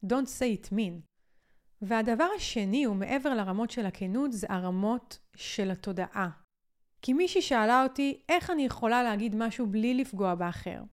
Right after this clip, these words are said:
אז אני רוצה להעיר לכם באלף ולהגיד לכם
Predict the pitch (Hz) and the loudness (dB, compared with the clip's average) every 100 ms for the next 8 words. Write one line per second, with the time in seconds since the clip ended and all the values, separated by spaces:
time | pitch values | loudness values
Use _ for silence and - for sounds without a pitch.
0 | _ _ _ _ - - 233 247 247 240 | _ _ _ _ -10 -2 2 4 2 0
1 | - 320 339 - 214 196 247 247 254 - | 2 4 4 2 0 2 2 2 0 0
2 | 254 247 247 - 196 202 208 214 214 - | 0 0 -4 -6 -4 2 2 2 0 -4
3 | 214 190 190 185 185 220 214 - 220 214 | -4 -2 0 0 0 0 0 -2 -2 -2